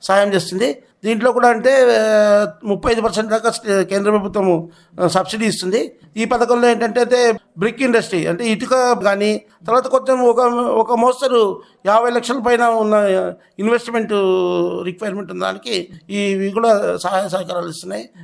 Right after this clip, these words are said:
బ్యాంకులు ఏదైనా కానీ, ఏదైనా చిన్న చిన్న ఇండస్ట్రీస్ పెట్టుకోవచ్చు. ఇటుకనే కాదు, చాలా ఉంటాయి కదండి దీనికి సంబంధించింది. నిత్యావసరాలకు సంబంధించింది ఏదైనా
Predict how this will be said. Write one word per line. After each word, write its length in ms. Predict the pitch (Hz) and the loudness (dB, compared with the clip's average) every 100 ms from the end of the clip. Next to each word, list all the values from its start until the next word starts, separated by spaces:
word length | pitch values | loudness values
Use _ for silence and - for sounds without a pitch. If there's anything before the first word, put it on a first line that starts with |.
| 165 | -6
బ్యాంకులు 360 | 175 214 233 208 | -2 -2 0 -2
ఏదైనా 340 | 247 285 262 | 0 0 2
కానీ, 300 | 214 196 196 - - - - | 0 -2 -6 -14 -20 -20 -6
ఏదైనా 320 | 196 220 220 220 214 208 196 202 196 - | -2 2 2 2 2 0 -4 -2 -2 -2
చిన్న 120 | 214 196 | -8 -6
చిన్న 120 | 220 | -4
ఇండస్ట్రీస్ 600 | 214 196 170 202 214 170 | -2 -4 -8 -8 -8 -8
పెట్టుకోవచ్చు. 500 | 180 - 190 175 175 175 - 175 | -12 -4 -4 -2 -8 -10 -18 -16
ఇటుకనే 420 | 185 214 202 202 | -6 2 4 6
కాదు, 480 | 190 190 214 214 214 - - | 4 6 4 4 -4 -16 0
చాలా 180 | 190 190 | 2 2
ఉంటాయి 260 | 196 196 190 | 0 0 0
కదండి 520 | 185 190 190 185 180 | 0 2 2 2 -2
దీనికి 340 | 160 180 180 | -4 -4 -4
సంబంధించింది. 540 | 165 170 165 170 208 - _ _ _ | -6 -6 -6 -8 -10 -16 _ _ _
నిత్యావసరాలకు 500 | 175 190 185 202 180 | -2 2 2 2 0
సంబంధించింది 420 | 185 185 170 180 | 2 0 0 0
ఏదైనా 460 | 190 190 196 190 | 2 2 4 2